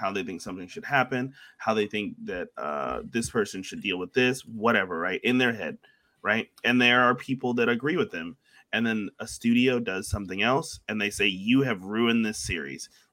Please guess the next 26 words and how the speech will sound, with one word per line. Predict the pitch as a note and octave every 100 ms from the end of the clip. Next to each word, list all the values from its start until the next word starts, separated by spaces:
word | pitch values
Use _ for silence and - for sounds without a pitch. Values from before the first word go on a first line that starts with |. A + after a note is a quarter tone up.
| -
And | G#2+
that | G#2+ G#2+
is | G2 G#2
not | G#2+ G2
what | F#2
happened. | E2 C#2+ - A1+ - _ _ _ -
What | G#2+
happened | - A#2 A#2 B2 A#2+ -
is | G#2 F#2+
that | F2+ E2+ -
it | G#2+ -
did | G#2
not, | G#2 B1+ - _ -
it | A2+
did | A2+
not | G2+ -
go | G#2+ G2+ G2
down | G2 F#2+ F2+ F2 D#2+
the | F#2+
way | F#2+ F2+
that | F2+
you | F2+ G#2 C#3
wanted | C#3 A#2 A2 G#2
it | F#2+
to | -
go. | F#2+ B1+